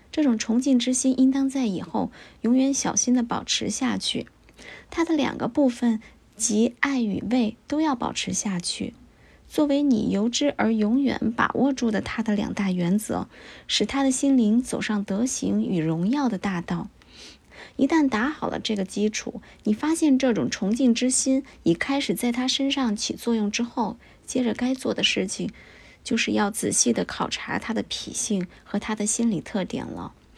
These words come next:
不论他的脾性是什么样子，顽固、说谎以及各种不良的行为，是从一开始就绝不能允许的。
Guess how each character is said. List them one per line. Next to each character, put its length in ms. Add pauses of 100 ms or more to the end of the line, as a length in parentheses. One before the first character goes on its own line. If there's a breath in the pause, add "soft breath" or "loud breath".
(220 loud breath)
不 100
论 180
他 140
的 120
脾 280
性 320
是 220
什 160
么 140
样 260
子， 240 (680 soft breath)
顽 280
固、 320
说 340
谎 420
以 80
及 160
各 160
种 180
不 120
良 240
的 100
行 300
为， 280 (220 soft breath)
是 140
从 220
一 120
开 280
始 260
就 160
绝 220
不 100
能 180
允 220
许 260
的。 280